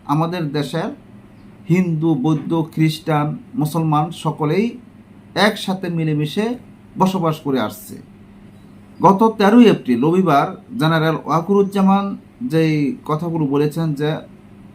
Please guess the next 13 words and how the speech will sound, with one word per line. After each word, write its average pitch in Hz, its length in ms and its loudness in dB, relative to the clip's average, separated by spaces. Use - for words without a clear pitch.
অহিংসবাদ, 202 720 4
সম্প্রীতি, 165 640 -4
মানুষের 165 460 -2
প্রতি 156 260 -6
ভালোবাসা, 156 640 0
হিংসা 185 400 2
বিদ্বেষহীন 160 840 -2
দেশ, 165 340 -2
এটাই 214 320 6
আমরা 185 280 2
গড়ে 143 260 0
তুলতে 123 220 0
চাই। 76 220 -10